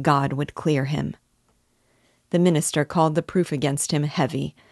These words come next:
observing that he was the only one there the night before, since Dane was ill and could not take his place as usual. Silas wondered whether maybe he had been asleep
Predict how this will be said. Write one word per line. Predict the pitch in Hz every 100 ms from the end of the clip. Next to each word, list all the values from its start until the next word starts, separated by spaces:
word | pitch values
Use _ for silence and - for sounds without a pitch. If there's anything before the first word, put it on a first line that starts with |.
| _ _
observing | - 156 156 151 139
that | 139 147
he | 175
was | 170 160
the | 156
only | 156 180
one | 175 165 165
there | 151 143
the | 135
night | 139 143 -
before, | 143 - 147 92 - - -
since | - 175 160 -
Dane | 160 143 143
was | 147 -
ill | 160 143 131 - - _
and | 170 151
could | 180
not | 151 143
take | 180 -
his | 160 -
place | - 151 151 -
as | 156
usual. | 147 147 135 117 90 156 - _ _ _ _ _ _ _ _ -
Silas | - 156 131 139 -
wondered | 147 143 139
whether | 151 147
maybe | 147 151 160
he | 147
had | 160
been | 147 147
asleep | 151 - 160 147 -